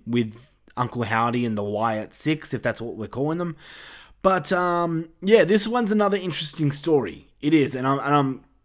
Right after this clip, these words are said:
curious to see where it's going, and I really do hope that this story gives us something and doesn't just leave us in a cloud of dust. I really hope it gives us something juicy and isn't just forgotten about like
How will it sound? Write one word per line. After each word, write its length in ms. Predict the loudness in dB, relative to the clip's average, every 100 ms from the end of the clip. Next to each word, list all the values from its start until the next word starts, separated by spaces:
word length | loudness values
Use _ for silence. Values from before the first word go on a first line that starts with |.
| _ _ _ _ _ -8
curious 560 | 2 4 4 2 -2 -4
to 140 | -4
see 420 | -4 -2 -2 -2
where 260 | 0 0 0
it's 200 | -4 -10
going, 480 | -2 0 2 0 0
and 100 | 0
I 40 |
really 420 | 2 4 4 2
do 240 | 0 0 2
hope 240 | 0 -2
that 120 | -2
this 140 | -2 -2
story 400 | 2 4 4 2
gives 480 | -6 2 2 2
us 100 | -4
something 540 | -2 -4 -4 -4 -4 -6 -12 -20 -20 -6
and 160 | -4
doesn't 300 | 2 2 2
just 180 | -2 0
leave 320 | 2 4 4
us 180 | 2 -2
in 440 | -2 -2 0 -2 -6
a 80 |
cloud 280 | -6 -4 -2
of 80 | -4
dust. 420 | -8 -8 -8 -10 _ _ _ -4
I 60 |
really 400 | 0 6 6 6
hope 300 | 4 4 4
it 220 | 2 -6 2
gives 240 | 2 2
us 120 | 0
something 260 | 0 -2 -6
juicy 540 | -4 -4 -2 -4 -4 -8 -20 -20 -20 -10
and 280 | -6 -4 -4
isn't 300 | -2 0 0
just 420 | 0 0 -2 -8 _ -20 -20 _ _
forgotten 400 | 0 2 2 0
about 440 | -2 2 0 0 -4
like 220 | -6